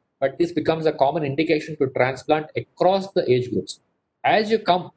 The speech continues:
to older children, cystic fibrosis becomes an important reason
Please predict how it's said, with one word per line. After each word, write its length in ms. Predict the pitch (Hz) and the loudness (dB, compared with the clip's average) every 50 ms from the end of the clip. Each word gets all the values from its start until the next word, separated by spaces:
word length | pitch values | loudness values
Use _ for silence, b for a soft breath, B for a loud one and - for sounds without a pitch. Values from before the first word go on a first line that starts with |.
| _ - | _ -10
to 120 | - - - | -10 -8 0
older 320 | - 139 160 185 185 220 202 | 4 4 4 6 4 2 2
children, 540 | 196 - 151 131 127 123 127 143 190 226 - _ _ _ _ _ _ _ | 2 2 0 2 4 2 2 2 0 -6 -12 _ _ _ _ _ _ _
cystic 360 | - 185 - - 214 196 - | -4 -4 0 0 0 0 4
fibrosis 580 | - 151 151 147 151 151 151 151 185 - - - | 4 4 4 4 2 2 2 2 -2 -6 -2 -4
becomes 340 | 135 131 147 143 - - | -2 0 0 -2 0 0
an 80 | 156 131 | 0 0
important 600 | 120 120 120 - - 139 147 - - 160 151 - - | 0 -2 -4 -4 0 0 2 2 2 -2 -4 -2 -2
reason 380 | 107 131 151 143 156 160 151 | 0 0 2 2 0 -4 -4